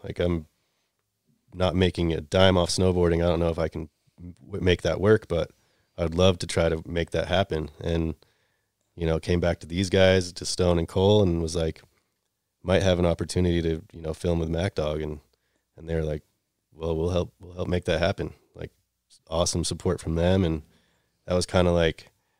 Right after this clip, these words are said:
that was before Moment of Truth had come out, and we were kind of all leading up to that and trying to see what the next season had in store for us anyways. And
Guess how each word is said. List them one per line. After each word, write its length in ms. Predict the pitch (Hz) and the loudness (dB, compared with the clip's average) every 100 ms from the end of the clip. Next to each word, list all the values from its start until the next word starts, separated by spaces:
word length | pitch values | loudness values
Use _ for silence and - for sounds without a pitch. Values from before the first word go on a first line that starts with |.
| _ _ - | _ _ -6
that 60 | 101 | -4
was 100 | 87 | -4
before 640 | 90 - 98 95 92 85 _ _ _ _ _ _ _ _ _ _ | -4 2 6 6 4 0 _ _ _ _ _ _ _ _ _ _
Moment 240 | 95 92 85 | 0 2 2
of 60 | |
Truth 200 | - 107 | 0 0
had 120 | 110 101 | 0 2
come 200 | 107 104 | 4 6
out, 340 | 101 98 - - | 6 6 2 -6
and 120 | 87 | -2
we 80 | 87 | 0
were 60 | 85 | 0
kind 220 | - 92 | 2 2
of 100 | 87 | 4
all 180 | 90 87 | 4 4
leading 260 | 90 87 87 | 2 2 0
up 140 | 85 | -2
to 100 | 80 | -4
that 300 | 82 92 98 | 2 4 4
and 160 | 82 82 | 0 -6
trying 220 | - 87 | -4 -2
to 60 | 80 | -2
see 220 | - 85 | -2 -2
what 280 | 85 82 - | 0 -2 -4
the 80 | - | -10
next 220 | 82 82 | -8 -6
season 320 | - 87 87 82 | -2 0 0 -2
had 160 | 87 | -2
in 80 | 85 | -2
store 240 | - 85 82 | -2 -4 -4
for 160 | 82 | -4
us 140 | 80 87 | -4 -2
anyways. 440 | 90 85 82 80 | 0 0 -2 -4
And 180 | 82 | -8